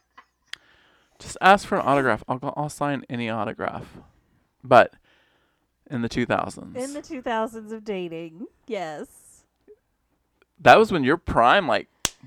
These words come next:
Speaker 1: bam,
Speaker 2: Yeah,
Speaker 1: right?
Speaker 2: that's when I, well, you know, I gained some steam.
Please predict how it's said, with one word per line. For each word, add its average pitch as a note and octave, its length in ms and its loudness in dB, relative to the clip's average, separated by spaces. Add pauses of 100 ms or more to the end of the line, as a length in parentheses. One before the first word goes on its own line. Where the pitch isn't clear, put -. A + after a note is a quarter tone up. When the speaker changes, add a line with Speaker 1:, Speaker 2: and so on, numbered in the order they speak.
(200)
Speaker 1:
bam, D3+ 240 4
Speaker 2:
Yeah, A4+ 480 4
Speaker 1:
right? E3 460 4
Speaker 2:
that's A#3+ 260 -6
when G#4 140 -2
I, D4+ 440 -2
well, C#4+ 300 -4
you F4 180 -8
know, D#4 360 -4 (240)
I C#4+ 60 -16
gained D4 340 -6
some B3+ 320 -6
steam. A#3 540 -10